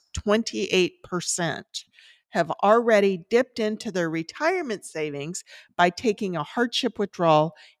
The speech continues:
and or early withdrawal from a four oh one k or I R A.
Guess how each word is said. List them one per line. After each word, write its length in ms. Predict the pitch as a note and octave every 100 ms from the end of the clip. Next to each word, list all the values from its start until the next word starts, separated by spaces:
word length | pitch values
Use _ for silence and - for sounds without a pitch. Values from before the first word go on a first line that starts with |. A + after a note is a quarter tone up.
| -
and 260 | G3 G3 G3
or 340 | F3+ F3 E3+ -
early 320 | F#3 E3+ D#3+
withdrawal 600 | D#3+ D#3 - E3 D3 C#3 - -
from 160 | E3+
a 60 | D#3
four 320 | - F3 D#3+
oh 80 | D#3
one 240 | D3+ D3+
k 400 | D3+ D#3+ D3 D3+ -
or 180 | E3 -
I 220 | D#3+ D3+
R 260 | C#3+ C#3+ C#3
A. 320 | C3 - -